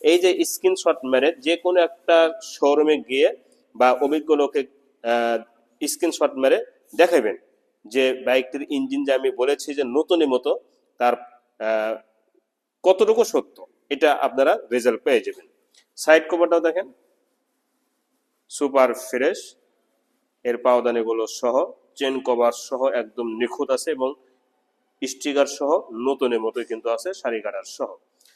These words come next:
সিট থেকে নিয়ে এর প্রতিটা অংশ, কেরিয়াল পর্যন্ত দেখতে পাচ্ছেন একদম নিখুঁত, সিগন্যাল লাইট সহ। তো এই দিক থেকে ঠিক এরকম লাগবে, সরাসরি যখন বাস্তবে দেখবেন। বাইকটির চেহারা দেখছেন, তেলে সাশ্রয়ী বাইক,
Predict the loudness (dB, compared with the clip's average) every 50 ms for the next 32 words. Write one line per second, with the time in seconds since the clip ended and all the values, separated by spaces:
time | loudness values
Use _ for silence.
0 | _ _ _ -14 -10 -6 -2 -2 -2 -2 -2 -4 -4 -2 -2 0 0 0 0 0
1 | 0 -2 -2 -4 -6 -10 -12 -10 -8 -8 -8 -6 -4 -4 -4 -4 -8 -6 -6 -8
2 | -8 _ _ -6 -4 -2 0 -2 -2 -4 -6 -8 -8 -4 -4 -6 -4 -4 -6 -6
3 | -6 -8 _ _ _ _ _ _ _ _ _ -12 -12 -10 -8 -8 -4 -4 -4 -6
4 | -6 -8 -6 -6 -6 -6 -8 _ _ -10 -10 -10 -8 -6 -4 -4 -4 -4 -6 -10
5 | -10 _ _ _ _ _ _ _ _ _ _ -20 -20 -20 -20 -20 -20 -20 -20 -20
6 | -20 -20 _ _ _ _ _ _ _ _ _ _ _ _ _ _ _ _ _ _
7 | -16 -12 -6 -6 -4 -2 -2 0 0 0 -2 -4 -6 -14 -16 -16 -16 _ _ -6
8 | -2 0 2 2 2 0 -2 -4 -6 -8 -4 -4 -4 -4 -4 -6 -6 -6 -4 -4
9 | -4 -2 -2 -2 -2 -2 -2 -2 -4 -6 -6 -6 _ _ _ _ _ _ _ _
10 | _ -12 -4 2 4 4 4 4 2 2 -2 -4 -4 -2 -2 -2 -2 -2 -4 -4
11 | -4 -2 -2 -2 -2 -2 -6 -14 -12 -12 -12 -10 -12 -14 -16 -16 -16 -10 -6 -4
12 | -4 -4 -4 -8 -12 -8 -6 -6 -4 -4 -4 -4 -6 -8 -8 -10 -10 -10 -10 _
13 | _ _ _ _ _ _ _ _ _ _ _ _ _ _ _ _ 2 4 4 4
14 | 4 2 2 0 -2 -2 0 0 0 0 0 2 0 -2 -2 -2 -6